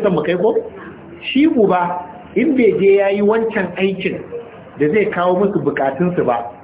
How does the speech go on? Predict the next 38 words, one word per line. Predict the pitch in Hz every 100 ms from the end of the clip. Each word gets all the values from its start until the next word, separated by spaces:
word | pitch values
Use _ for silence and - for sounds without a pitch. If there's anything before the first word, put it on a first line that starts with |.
| - - -
to | 147
ba | 147 147
lallai | 156 180 190 190 190 196 - - -
a | 143
samu | 135 135 165 -
tarbiyyar | 160 147 175 160 143
yaran | 135 123 104
ba. | 85 - - - - - - - - - - - - -
Sannan | 156 180 190
ita | 240 240
uwa, | 254 240 226 226
ita | 214 226
kuma | 233 240
in | 277
ba | 247
ta | 214
yi | 180 170
amfani | 165 165 170 160 180 220 190
da | 156 - - - - -
abubuwan | 180 196 202 214 156
da | 160
aka | 190
kawo | 160 160 165
ta | 165 185 180
tsara | 202 226 226 202
gidanta | - 170 170 170 123
ba, | 113 95 - - - -
yaran | 151 196 180 165
su | 165
ma | 165 165
za | 175 139
su | 131
taso | 151 151 151
babu | 135 135
tarbiyya. | 123 113 104 104 87 - - - - - - - -
Ana | 139 151
fahimta | - 123 135 127
ko? | 156 -